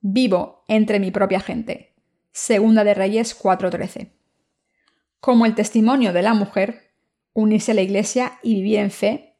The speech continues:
es la bendición para los que han nacido de nuevo. Una persona es libre cuando se convierte en una persona de fe.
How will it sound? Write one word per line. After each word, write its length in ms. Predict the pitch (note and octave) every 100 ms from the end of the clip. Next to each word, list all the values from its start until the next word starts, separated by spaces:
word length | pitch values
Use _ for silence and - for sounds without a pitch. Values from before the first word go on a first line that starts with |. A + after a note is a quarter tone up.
| _
es 140 | G#3+
la 120 | G#3+ G3+
bendición 560 | G3+ G3+ A3+ G#3+ A3
para 200 | - G#3
los 200 | G3+ G3+
que 160 | - F#3+
han 220 | G#3 A3+
nacido 400 | G#3+ G#3 - G3+
de 80 | F#3+
nuevo. 460 | F#3 D#3+ - F#3 _ _ _ _ _ _ _ _ _ _ _ _
Una 220 | A3+ A#3+
persona 380 | A#3 A#3 A#3+ A#3
es 140 | A3+
libre 480 | A#3 B3 G3 F3+ - _ _
cuando 220 | - G#3+ G3
se 160 | G#3
convierte 640 | G3+ F#3 G3+ G3+ A#3 - -
en 120 | G#3+
una 180 | G3 G3+
persona 360 | G3+ G3 G3+ F3+
de 100 | F#3+
fe. 400 | A3+ A3 -